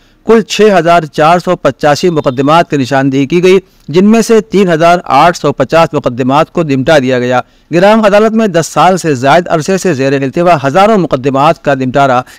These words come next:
किया जा चुका है। फलस्तीन में जारी इसराइली जारहियत और दहशतगर्दी के खिलाफ आज लखनऊ की मारूफ आसिफी मस्जिद में मजलूमों की हिमायत और जालिमों की नाबूदी के लिए दुआया जलसे का इनेकाद किया गया।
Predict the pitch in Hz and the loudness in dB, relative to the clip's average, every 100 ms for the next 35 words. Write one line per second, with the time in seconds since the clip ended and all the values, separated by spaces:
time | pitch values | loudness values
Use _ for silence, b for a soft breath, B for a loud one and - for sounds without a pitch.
0 | - 190 160 131 123 123 127 127 120 - | -4 0 2 0 -4 -2 0 0 -2 -2
1 | 190 202 - 240 240 240 208 208 226 226 | 0 0 2 2 4 2 2 2 2 0
2 | 202 196 180 190 220 190 165 156 151 180 | -2 0 2 2 2 2 2 0 0 0
3 | 190 196 - 165 202 165 151 160 147 170 | 0 -2 -2 0 0 2 0 0 0 0
4 | 190 208 160 143 143 143 - 156 170 170 | 0 0 -2 0 0 0 0 0 2 0
5 | 175 214 214 196 185 208 226 190 175 165 | 0 2 2 2 4 4 2 2 0 0
6 | 156 165 160 151 202 180 170 147 156 160 | -2 0 0 0 -2 0 0 2 2 2
7 | 214 214 190 139 143 156 185 - 175 147 | 2 2 0 0 0 2 2 0 -2 0
8 | 156 180 214 214 202 160 139 139 156 175 | 2 2 2 0 0 0 2 0 0 0
9 | 220 165 160 175 135 143 147 165 180 139 | 0 0 0 0 0 2 2 2 0 0
10 | 143 156 185 170 151 135 127 147 139 147 | -2 -2 -2 -2 -2 -2 -2 0 -2 -2
11 | 131 127 131 | -2 0 0